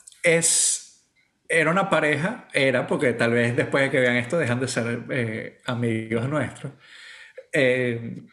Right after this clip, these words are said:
una pareja que es muy amiga de mi novia y, por ende yo soy amigo de ella.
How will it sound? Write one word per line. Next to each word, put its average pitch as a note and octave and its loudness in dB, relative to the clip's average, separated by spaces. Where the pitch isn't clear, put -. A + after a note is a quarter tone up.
una D3+ 2
pareja E3+ 2
que D3+ 0
es D#3+ -4
muy C3+ 0
amiga D#3 0
de D#3 0
mi E3 -2
novia F#3 2
y, C3+ 0
por B2 -2
ende B2 2
yo C3+ 0
soy A#2+ 0
amigo B2+ 0
de D3 2
ella. C3 0